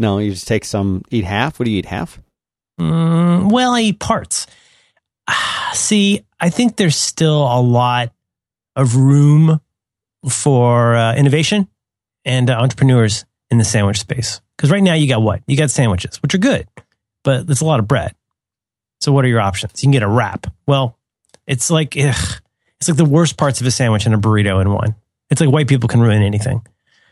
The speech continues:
Speaker 2: You
Speaker 1: Yeah, I
Speaker 2: get a
Speaker 1: don't,
Speaker 2: lot
Speaker 1: I
Speaker 2: of
Speaker 1: don't understand the wrap. I've never,
Speaker 2: I don't understand
Speaker 1: never
Speaker 2: wraps
Speaker 1: liked
Speaker 2: at
Speaker 1: the
Speaker 2: all.
Speaker 1: wrap.
Speaker 2: I've never had a wrap. I, have you ever had a wrap where you went, "Damn, that was a good wrap"?
Speaker 1: I've never had a wrap that I could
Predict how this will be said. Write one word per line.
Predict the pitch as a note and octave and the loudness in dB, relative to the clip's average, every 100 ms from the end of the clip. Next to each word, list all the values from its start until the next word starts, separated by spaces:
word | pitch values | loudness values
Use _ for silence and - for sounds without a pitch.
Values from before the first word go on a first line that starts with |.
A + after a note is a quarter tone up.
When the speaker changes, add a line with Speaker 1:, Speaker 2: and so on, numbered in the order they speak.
| _ | _
Speaker 2:
You | A2+ | 2
Speaker 1:
Yeah, | |
I | C3+ | 4
Speaker 2:
get | |
a | C3 | 6
Speaker 1:
don't, | - | 4
Speaker 2:
lot | - | 4
Speaker 1:
I | |
Speaker 2:
of | |
Speaker 1:
don't | D3+ C#3 | 2 2
understand | A2+ G#2 - G#2+ | 0 -4 -4 -4
the | F2+ | -2
wrap. | E2+ E2+ E2 | -4 -4 -6
I've | F2+ | -6
never, | G#2+ A#2 | -2 0
Speaker 2:
I | F#3+ | 2
don't | |
understand | F3+ D3+ C#3 | 2 2 0
Speaker 1:
never | A#2+ A2 | 0 0
Speaker 2:
wraps | G#2 | -2
Speaker 1:
liked | |
Speaker 2:
at | B2 | -2
Speaker 1:
the | |
Speaker 2:
all. | G#2 G#2 | -2 -4
Speaker 1:
wrap. | - - | -6 -4
Speaker 2:
I've | E3 | 2
never | F#3+ A3+ | 2 2
had | G3+ | 0
a | E3+ | 0
wrap. | C#3+ B2 | 0 -2
I, | A#2+ | -2
have | B2 E3 | 0 0
you | |
ever | A3 | 0
had | G#3 F#3+ | 0 0
a | |
wrap | D3 D3 | 0 -2
where | D3+ | -2
you | C#3 | -2
went, | A#2+ A2+ - | -2 -6 -6
"Damn, | D3 D3+ | -4 -2
that | C3 | -2
was | B2 | -2
a | |
good | A#2+ A#2 | -2 0
wrap"? | A#2 G#2+ - - | 0 -2 -6 -2
Speaker 1:
I've | C#3+ | -2
never | E3 C#3+ A2+ | -2 -4 -4
had | A#2+ | -2
a | G#2+ | -2
wrap | A2 A2+ A2 | 0 -2 -2
that | B2 | -2
I | A2 G#2+ | -2 -2
could | - A#2 G2 G2 | -4 -4 -4 -10